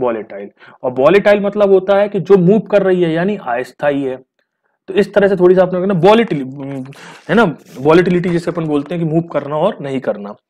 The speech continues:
तो इस तरह से। तो प्राथमिक मेमोरी कौन कौन सी हुई?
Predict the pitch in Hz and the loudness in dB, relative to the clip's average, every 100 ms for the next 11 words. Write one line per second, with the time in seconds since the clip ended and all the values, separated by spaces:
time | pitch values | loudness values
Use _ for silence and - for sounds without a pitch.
0 | - - _ 180 185 - 139 123 120 139 | -20 -20 _ 0 0 0 -2 -2 -6 -8
1 | 143 160 220 220 214 214 208 208 202 208 | 0 0 2 -2 -2 -2 -2 -4 -2 -4
2 | 214 220 240 | -4 -4 -6